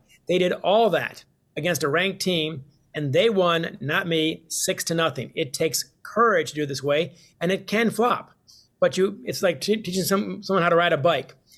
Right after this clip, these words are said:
Sooner or later, you gotta let go of that seat, or it's not gonna work. It is scary. I know that. <laughs> I got a seven-year-old. Um, it is terrifying, but you have to do it for them to reach their potential. So that's the hard part.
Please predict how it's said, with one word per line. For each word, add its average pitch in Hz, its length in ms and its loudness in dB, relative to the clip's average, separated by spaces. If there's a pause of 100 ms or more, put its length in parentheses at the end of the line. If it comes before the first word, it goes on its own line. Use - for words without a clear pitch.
(140)
Sooner 220 280 2
or 214 40 6
later, 208 280 4
you 190 80 -2
gotta 175 160 2
let 180 220 2
go 185 100 4
of 185 60 4
that 180 160 0
seat, 185 420 0
or 160 80 0
it's 143 120 -2
not 165 220 0
gonna 170 140 0
work. 170 280 2
It - 240 -6
is 208 240 2
scary. 143 440 0
I 143 160 -4
know 160 260 2
that. 147 200 -2
<laughs> - 0 -
I 131 40 -6
got 170 160 -2
a 131 40 -2
seven-year-old. 131 640 -2 (500)
Um, 156 300 -2
it 160 120 0
is 170 180 2
terrifying, 143 640 0
but 139 140 -4
you 180 80 2
have 170 300 0
to 185 80 -4
do 180 200 2
it 170 100 -2
for 147 100 -10
them 160 260 0
to 147 80 0
reach 147 200 -2
their 143 100 -4
potential. 135 540 -4
So 131 360 -2 (300)
that's 160 180 -2
the 143 100 2
hard 131 240 2
part. 110 260 -8